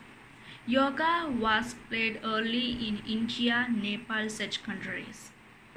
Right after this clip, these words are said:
So therefore, yoga plays an important role till nowadays in our life.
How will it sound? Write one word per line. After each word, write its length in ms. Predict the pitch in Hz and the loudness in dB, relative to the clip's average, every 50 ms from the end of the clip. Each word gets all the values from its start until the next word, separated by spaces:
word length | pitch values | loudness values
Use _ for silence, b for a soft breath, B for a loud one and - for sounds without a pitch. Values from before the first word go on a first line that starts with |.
| - - B B B B B B B - | -20 -20 B B B B B B B -6
So 240 | - 247 240 247 240 | 0 2 4 4 4
therefore, 380 | 240 233 226 226 226 247 247 | 4 2 0 0 0 2 2
yoga 460 | 240 233 226 220 220 220 247 247 247 240 | 4 4 4 2 0 2 0 0 0 0
plays 180 | 247 233 233 233 | 0 0 0 0
an 120 | 240 226 214 | 0 0 0
important 680 | 208 208 202 - 220 226 220 240 233 233 220 226 214 | 0 0 0 0 0 0 2 2 2 2 0 0 0
role 280 | 208 214 214 214 220 220 B B B B B - | 0 0 0 0 -2 -4 B B B B B -4
till 200 | - 277 285 269 | 0 2 4 4
nowadays 760 | 240 226 220 214 220 220 220 220 208 220 220 220 233 233 233 - | 4 4 4 2 2 2 2 2 2 2 0 0 0 -2 -4 -4
in 140 | 226 214 202 | -2 -2 -2
our 260 | 196 196 196 190 190 | -2 -2 -4 -4 -4
life. 540 | 190 190 190 185 180 - - - - - - | -2 -2 -2 -2 -2 -4 -8 -12 -16 -18 -18